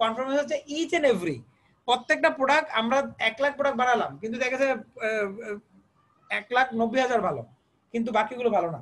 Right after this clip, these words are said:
দুই লাখ প্রোডাক্টের মধ্যে, তাহলে এটা কি confirmance quality বলা যাবে না? That means প্রত্যেকটা each and every product, আমি তো কিনবো একটা, কিন্তু ওটা উৎপাদন করছে দেখা গেছে টেন থাউজেন্ড, তাহলে each and every product আমার কি হবে? কোয়ালিটিফুল হবে, সেটাকে আমরা বলছি conformance। Durability,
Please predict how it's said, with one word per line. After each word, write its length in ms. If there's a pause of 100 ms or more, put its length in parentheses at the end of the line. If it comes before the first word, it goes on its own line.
(440)
দুই 80
লাখ 120
প্রোডাক্টের 300
মধ্যে, 300
তাহলে 340
এটা 280
কি 140
confirmance 380
quality 300
বলা 120
যাবে 160
না? 60
That 220
means 160 (340)
প্রত্যেকটা 480 (100)
each 200
and 200
every 260
product, 260
আমি 260
তো 140 (160)
কিনবো 200
একটা, 300 (180)
কিন্তু 160
ওটা 120
উৎপাদন 280
করছে 340 (320)
দেখা 100
গেছে 180
টেন 220
থাউজেন্ড, 420
তাহলে 300 (400)
each 240
and 160
every 180 (100)
product 320 (420)
আমার 320
কি 100
হবে? 180
কোয়ালিটিফুল 560
হবে, 160 (140)
সেটাকে 220
আমরা 140
বলছি 160
conformance। 500 (600)
Durability, 580